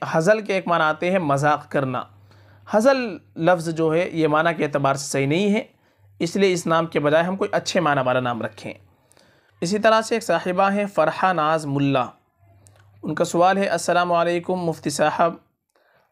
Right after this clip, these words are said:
अज़मीन, मिज़ला, अरीहा, रिजा के मीनिंग बताइए, ये नाम रखना दुरुस्त है क्या, बताइए?"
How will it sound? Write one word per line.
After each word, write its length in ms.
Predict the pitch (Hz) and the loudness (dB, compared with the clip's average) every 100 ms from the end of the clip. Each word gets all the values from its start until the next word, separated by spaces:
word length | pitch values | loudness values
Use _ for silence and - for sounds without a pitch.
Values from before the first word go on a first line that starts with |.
| - | -2
अज़मीन, 640 | 151 151 170 190 214 214 - - - | 0 2 2 2 2 -2 -4 -14 -10
मिज़ला, 580 | 139 147 160 180 185 196 208 - - | -4 -2 2 2 4 2 0 -8 -8
अरीहा, 680 | 151 160 180 - 196 202 202 - _ _ _ _ - | -4 -2 -2 0 2 2 -2 -12 _ _ _ _ -8
रिजा 460 | 123 151 165 202 196 | -2 0 4 4 2
के 320 | 156 139 - _ _ _ 143 | -2 -6 -6 _ _ _ -6
मीनिंग 440 | 135 170 202 196 | 0 0 0 2
बताइए, 640 | 160 151 160 175 190 196 | 2 2 0 0 -2 -2
ये 160 | 156 147 | -2 0
नाम 360 | 151 170 170 151 | 2 0 0 -4
रखना 260 | 143 160 | 0 -2
दुरुस्त 460 | 151 135 147 143 160 | 0 0 -2 -2 -2
है 300 | 147 170 185 | 0 0 -2
क्या, 240 | 185 170 | 0 2
बताइए?" 640 | 160 139 127 117 113 - | 2 -2 -2 -2 -4 -6